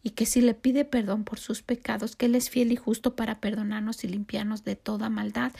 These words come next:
Y con ese, con esa fe y ese, ese pedir perdón por los pecados y pedirle que cuando no-, nosotros moramos nos lleve al cielo, con eso, con eso solo,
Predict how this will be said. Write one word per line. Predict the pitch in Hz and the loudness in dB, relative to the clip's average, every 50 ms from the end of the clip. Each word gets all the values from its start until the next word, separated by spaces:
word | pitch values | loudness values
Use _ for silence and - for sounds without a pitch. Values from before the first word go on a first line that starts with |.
| - - - - - - - - - | -14 -14 -12 -12 -12 -14 -14 -6 0
Y | - 240 - | 0 2 6
con | - 285 277 269 302 | 8 10 10 12 10
ese, | 392 381 - - 440 - - - 233 - | 8 8 6 6 6 6 6 4 2 4
con | - 285 269 269 | 6 8 8 8
esa | 311 311 - - 349 320 | 8 6 4 2 0 -2
fe | - - - - 285 226 180 175 - - - - - - _ - | -2 -4 2 4 4 4 4 2 -2 -12 -18 -18 -18 -16 _ 2
y | 208 262 285 | 6 6 6
ese, | 277 - 339 339 277 - - - | 6 6 4 4 4 2 2 6
ese | - 240 294 - - 302 | 6 6 6 6 2 0
pedir | - - 269 233 202 185 196 226 247 247 233 214 - - - _ _ _ _ _ _ _ | 2 4 4 4 4 6 4 4 6 6 6 4 2 -2 -12 _ _ _ _ _ _ _
perdón | - 214 196 190 180 - 202 220 247 247 | 6 6 6 6 4 4 4 6 6 6
por | - 240 208 | 4 2 0
los | 196 185 196 - | 0 -2 -4 -6
pecados | - - 156 - - - 170 - 160 165 175 - - - - - - - - - | -6 -6 -6 -6 -4 -6 -6 -4 -6 -8 -8 -10 -12 -14 -16 -16 -16 -10 -2 0
y | 240 220 | 0 2
pedirle | - - 214 196 185 214 233 311 254 277 254 180 175 165 - _ _ _ _ | 4 6 6 8 8 8 8 8 8 6 4 2 0 -4 -8 _ _ _ _
que | - 214 | -4 -4
cuando | - - 208 208 202 196 190 185 | -2 0 0 2 2 2 2 0
no-, | 180 170 170 - - - - - - - | 0 0 -2 -4 -6 -10 -14 -8 -2 2
nosotros | 196 202 196 - - 262 277 269 - 277 277 247 | 2 2 2 2 2 0 2 2 2 2 4 4
moramos | 240 233 233 214 202 208 202 202 208 196 | 4 4 4 4 2 2 0 -2 -2 -4
nos | 196 196 - - | -6 -6 -4 -4
lleve | 214 208 208 202 | -4 -4 -4 -4
al | 190 196 - | -4 -4 -4
cielo, | - - 190 170 175 170 196 220 - - - - - - - - - | -4 -2 0 0 0 0 -4 -6 -8 -10 -16 -16 -16 -16 -18 -8 2
con | - 240 262 240 214 - - | 6 8 8 8 8 8 10
eso, | 247 381 359 - - 339 254 - - _ _ _ _ _ _ - - | 10 10 10 8 6 6 4 2 0 _ _ _ _ _ _ -6 0
con | - 233 240 254 | 4 8 8 10
eso | 330 311 - 403 - | 8 8 8 6 6
solo, | - - - 320 330 330 262 196 - - | 6 6 8 8 8 8 8 6 4 0